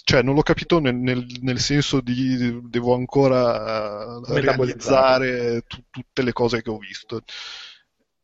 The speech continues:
Speaker 1: Quando poi ho cominciato a parlarne con altre persone, eh, son venute fuori centomila cose che,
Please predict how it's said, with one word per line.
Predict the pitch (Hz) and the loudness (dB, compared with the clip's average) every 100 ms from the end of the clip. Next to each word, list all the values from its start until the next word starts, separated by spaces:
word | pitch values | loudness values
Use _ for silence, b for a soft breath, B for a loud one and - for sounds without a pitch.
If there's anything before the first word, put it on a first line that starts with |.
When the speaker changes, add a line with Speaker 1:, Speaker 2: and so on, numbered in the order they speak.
| _ _ _ | _ _ _
Speaker 1:
Quando | - 240 185 - | 2 4 4 4
poi | 165 | 4
ho | 120 | 4
cominciato | 131 120 123 196 | 2 0 2 2
a | 110 | 0
parlarne | 107 113 143 117 | -2 0 0 -2
con | 110 113 | -4 -4
altre | 120 120 | -4 -4
persone, | 117 113 - 113 98 110 104 135 B B B B B _ _ _ | -6 -6 -4 -4 -4 -8 -14 -16 B B B B B _ _ _
eh, | 113 104 95 92 - - - - - | -10 -8 -8 -8 -12 -12 -12 -14 -12
son | - - 170 | -4 0 2
venute | 190 196 202 | 2 2 2
fuori | 135 98 110 _ _ _ _ _ | 2 0 -4 _ _ _ _ _
centomila | - 175 170 170 - 156 151 180 170 143 | 2 4 2 -2 0 0 2 2 2 2
cose | - 139 139 127 127 123 | 2 4 4 2 -2 -4
che, | - 120 | -6 -10